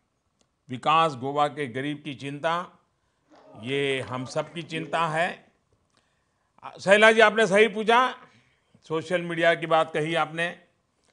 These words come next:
आ, मैंने भी नोटिस किया कि पाँच वर्षों में क्या बदलाव आया है, इसको लेकर लोग बड़े ही दिल-, दिलचस्प तरीके से अपने, अपने अनुभव शेयर कर रहे हैं।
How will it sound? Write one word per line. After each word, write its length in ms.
आ, 240
मैंने 320
भी 140
नोटिस 340
किया 280
कि 220
पाँच 460
वर्षों 300
में 180
क्या 140
बदलाव 460
आया 280
है, 380
इसको 300
लेकर 280
लोग 400
बड़े 260
ही 160
दिल-, 340
दिलचस्प 560
तरीके 420
से 280
अपने, 320
अपने 440
अनुभव 420
शेयर 320
कर 180
रहे 260
हैं। 320